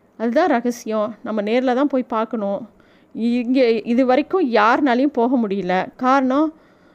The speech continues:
அ, இந்த இடத்துக்கு யாருமே போறதுக்கு பயப்படுவாங்க. நான் கூட இந்த இடத்துக்கு போகணும்னு நினைச்சிருக்கேன், ஆனா இது வரைக்கும் நான் போகல. ஏன்னா எனக்கு ஒரு சரியான துணை இல்ல அப்படிங்கிறதுனால நான் தனியா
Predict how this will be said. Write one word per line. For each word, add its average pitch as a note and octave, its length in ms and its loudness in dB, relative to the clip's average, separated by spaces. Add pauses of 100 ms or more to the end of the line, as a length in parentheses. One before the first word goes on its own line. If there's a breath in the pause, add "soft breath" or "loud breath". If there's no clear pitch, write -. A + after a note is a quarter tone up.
(180 soft breath)
அ, A#3+ 240 -2
இந்த C4+ 340 2
இடத்துக்கு D#4+ 360 -2
யாருமே C#4 400 2
போறதுக்கு D#4 560 0
பயப்படுவாங்க. A3 840 0 (240 loud breath)
நான் A#3+ 320 0
கூட C#4+ 200 0
இந்த D4 160 2
இடத்துக்கு C4 380 -4
போகணும்னு C#4 360 0
நினைச்சிருக்கேன், A#3+ 560 -4
ஆனா B3 160 0
இது A#3+ 100 0
வரைக்கும் A3 280 -2
நான் A3 160 -2
போகல. G#3+ 500 -2 (300 loud breath)
ஏன்னா C#4 180 2
எனக்கு B3+ 220 2
ஒரு A#3 80 -2
சரியான C4 400 0
துணை D4 380 0
இல்ல A3 420 -2
அப்படிங்கிறதுனால A#3 260 -2
நான் A#3 280 -2
தனியா A#3 360 -4